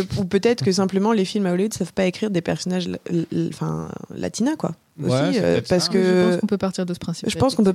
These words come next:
Speaker 1: partir là-dessus parce qu'en fait, je suis en train de réfléchir, mais, euh, à
Speaker 2: Ils, ils lui
Speaker 1: reculons.
Speaker 2: font gueuler des, des insultes en espagnol, c'est à peu près
Speaker 1: Ouais,
Speaker 2: tout.
Speaker 1: et puis, ouais, enfin, ouais, elle a zéro, euh, enfin,
Speaker 3: Elle a
Speaker 1: elle a
Speaker 3: pas
Speaker 1: zéro
Speaker 3: franchement de
Speaker 1: épaisseur, en fait,
Speaker 3: personnalité.
Speaker 1: c'est ça, ouais, c'est, elle pourrait,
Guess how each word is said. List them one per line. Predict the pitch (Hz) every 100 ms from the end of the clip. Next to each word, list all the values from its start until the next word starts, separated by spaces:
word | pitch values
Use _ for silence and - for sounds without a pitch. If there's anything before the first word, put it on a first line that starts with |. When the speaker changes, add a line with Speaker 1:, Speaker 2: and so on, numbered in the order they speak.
| 190
Speaker 1:
partir | 170 190
là-dessus | 196 -
parce | 311 185 -
qu'en | 175
fait, | 170 214 -
je | 175 -
suis | 180
en |
train | 175
de | 180
réfléchir, | 175 - 170 240 214 - 175
mais, | 170 170
euh, | 165 160 170 -
à | 175
Speaker 2:
Ils, | 165
ils | 135
lui | 131
Speaker 1:
reculons. | 247
Speaker 2:
font | 190
gueuler | 131 131 131
des, | 123 120
des | 110 113 113
insultes | 120 127 123 120
en |
espagnol, | 113 - 113 107 101 107
c'est | -
à | 101
peu | 107
près |
Speaker 1:
Ouais, | 196 240 277 262
Speaker 2:
tout. |
Speaker 1:
et | 190
puis, | - 175 175
ouais, | 170 -
enfin, | - 180
ouais, | 175 202 262
elle | 185
a |
zéro, | 165 170 185 208 208
euh, | 180 170 165 165 165 175 175 _ _ _ -
enfin, | - - - - - - - _ _ _ _ _ _ _ -
Speaker 3:
Elle |
a | 202
Speaker 1:
elle |
a | 170
Speaker 3:
pas |
Speaker 1:
zéro | 170 220
Speaker 3:
franchement | 254 208
de |
Speaker 1:
épaisseur, | 240 - 269 277
en |
fait, | 208
Speaker 3:
personnalité. | 196 185 247
Speaker 1:
c'est | 196
ça, | 254 247
ouais, | 226 220 233
c'est, | - 175 175 175 -
elle | 180
pourrait, | 190 190